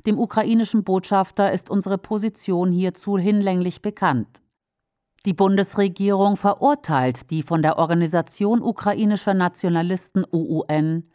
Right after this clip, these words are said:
teilweise unter Leitung Banderas begangenen Verbrechen an polnischen, jüdischen und ukrainischen Zivilisten und Amtsträgern. Dabei ist sie sich bewusst, dass ein erheblicher Anteil an diesen Verbrechen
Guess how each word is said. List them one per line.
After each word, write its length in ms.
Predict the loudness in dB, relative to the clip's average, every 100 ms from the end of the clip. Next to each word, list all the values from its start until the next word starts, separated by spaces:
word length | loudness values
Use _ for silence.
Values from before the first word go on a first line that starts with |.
| -20 -20 _
teilweise 600 | 0 2 4 4 4 2 2
unter 260 | 0 2
Leitung 420 | 2 2 2 0
Banderas 760 | 2 0 2 2 2 0 -2 -4
begangenen 560 | -6 0 2 4 2 0
Verbrechen 600 | -2 -4 -6 -4 -4 -2
an 200 | -4 -4
polnischen, 640 | -2 0 0 -2 -2 -2
jüdischen 720 | 0 -2 -2 -4 -2 -2 -2 -6 -14 0
und 200 | 0 0
ukrainischen 840 | -2 -2 0 2 2 0 -2 -4
Zivilisten 680 | -4 -2 -2 -2 -4 -4 -4
und 240 | -2 0
Amtsträgern. 880 | 0 0 -4 -6 -4 -4 -4 -6 -8 -12 _ -20 -20 -2
Dabei 400 | 2 4 4 2
ist 260 | -2 -4
sie 100 | -4
sich 260 | -2 -4 -2
bewusst, 580 | -4 0 -2 -4 -18 -20 -20 _
dass 200 | -4 -2
ein 160 | 0 0
erheblicher 680 | 0 0 0 0 -2 0 2
Anteil 480 | 0 2 0 2
an 140 | 0 0
diesen 240 | 0 -2
Verbrechen 760 | -2 -2 -2 -4 0 0 0